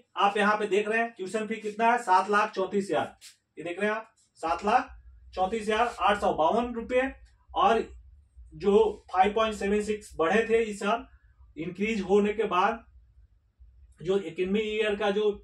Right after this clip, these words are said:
total tuition फी सात लाख सतहत्तर हजार एक सौ उनासी रुपए अड़तालीस पैसे थे,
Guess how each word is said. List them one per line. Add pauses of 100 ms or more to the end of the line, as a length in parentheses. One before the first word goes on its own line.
(240)
total
tuition
फी
सात
लाख
सतहत्तर
हजार
एक
सौ
उनासी
रुपए
अड़तालीस
पैसे
थे,